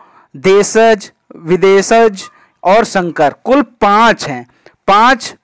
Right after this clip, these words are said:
समूहों में, पांच वर्गों में बांटा हुआ है, तो इसका सही उत्तर होगा पांच। मैंने आप एक बार फिर से बता दूं, पांच जो वर्ग हैं वो हैं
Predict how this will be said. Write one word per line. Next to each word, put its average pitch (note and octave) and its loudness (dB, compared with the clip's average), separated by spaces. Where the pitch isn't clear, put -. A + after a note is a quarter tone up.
समूहों G3+ -4
में, A#3 0
पांच G3 0
वर्गों G#3+ 2
में A3 0
बांटा G#3+ 2
हुआ A3 4
है, A#3 2
तो A3 0
इसका G3+ -4
सही F#3 -4
उत्तर E3+ -2
होगा G#3+ 0
पांच। C#3+ -2
मैंने F#3 0
आप G#3 0
एक F#3 0
बार G3 2
फिर E3 -6
से G#3 0
बता G3+ 2
दूं, C#4 -2
पांच A3 2
जो A3+ 0
वर्ग F#3+ 2
हैं A3 0
वो F#3 0
हैं A3 0